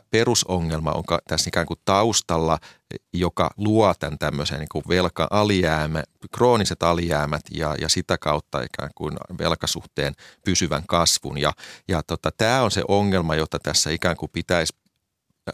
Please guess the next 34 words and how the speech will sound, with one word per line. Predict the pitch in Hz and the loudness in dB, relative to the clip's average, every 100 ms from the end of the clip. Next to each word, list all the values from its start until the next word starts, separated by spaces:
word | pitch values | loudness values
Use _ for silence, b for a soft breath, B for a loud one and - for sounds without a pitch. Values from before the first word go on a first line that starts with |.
| 85 | -2
ratkoa. | 104 98 - - 82 71 B B _ | 0 0 -4 -4 0 0 B B _
Ja | 82 | 0
sitten | - 98 - 85 | 0 0 -2 0
se, | - 101 92 | 2 4 2
että, | - - 73 | 0 -4 -2
että | 71 - 76 | -4 -8 -2
velan, | 90 90 80 - _ _ _ _ 92 | 2 2 2 -4 _ _ _ _ -2
velasta | 92 80 - - 76 - | 2 2 0 -2 -4 -2
joutuu | 95 82 87 | -4 -2 -2
maksaa | 80 76 - 78 | -2 -2 -2 0
korkoa, | 95 92 90 - 71 69 | 0 2 0 -2 -4 -4
niin, | 73 - 82 | -6 -8 -8
niin | 78 | -4
se | - 87 | 0 2
sitten | - - - | 0 -2 -6
tota, | - 76 82 | -4 -4 -2
noinaan | 78 76 78 76 | -4 -2 -2 -2
on | 78 78 | -2 -4
ikään | - 73 | -2 -2
kuin | 76 78 B B - | -4 -8 B B -2
tilanne, | 98 92 80 | 2 2 2
joka | 73 76 | -2 -4
täytyy | 78 78 - 80 | -2 -2 -2 -2
vaan | 85 | 0
huomioon | 98 90 82 80 76 | 2 2 0 -4 -2
ottaa. | 95 92 _ _ 78 78 B B B B _ 85 | -2 -2 _ _ 2 2 B B B B _ -10
Mutta | 82 - 85 | -10 -8 -6
mä | 82 87 | -2 -2
näkisin | 80 87 87 87 80 | 0 -2 -2 -2 0
näin, | 90 92 87 | 0 0 0
että | - | -2
se, | 78 - _ | -4 -6 _
se | - 76 - _ _ _ _ | -6 -6 -10 _ _ _ _
primääri | - 107 107 98 82 80 | 0 2 4 2 0 -2